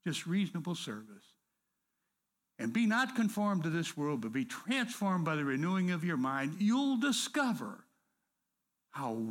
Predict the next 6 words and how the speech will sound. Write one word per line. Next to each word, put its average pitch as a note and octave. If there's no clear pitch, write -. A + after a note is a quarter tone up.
wonderful B2
God's C3
will A2
is G#2
for -
you. G2